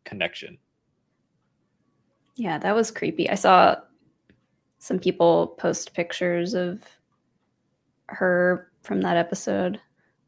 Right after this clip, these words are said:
Speaker 2: Why can't I find this super chat? Bring it up.
Speaker 1: <laughs>
Speaker 2: Uh, and it,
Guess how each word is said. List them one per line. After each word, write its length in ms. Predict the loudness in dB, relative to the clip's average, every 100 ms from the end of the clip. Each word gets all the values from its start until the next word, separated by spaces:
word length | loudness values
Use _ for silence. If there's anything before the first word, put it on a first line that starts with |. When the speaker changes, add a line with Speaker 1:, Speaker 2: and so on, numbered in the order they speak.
| _ _ _
Speaker 2:
Why 100 | -10
can't 260 | -8 -10 -10
I 80 |
find 320 | -10 -6 -4 -4
this 140 | -4
super 240 | -8 -10 -8
chat? 260 | -6 -6 -4
Bring 140 | -2
it 80 | 0
up. 220 | -2 -4 _
Speaker 1:
<laughs> 60 | _ -18 -14 -12 -6 2
Speaker 2:
Uh, 280 | 4 6 4
and 160 | 4 4
it, 180 | 2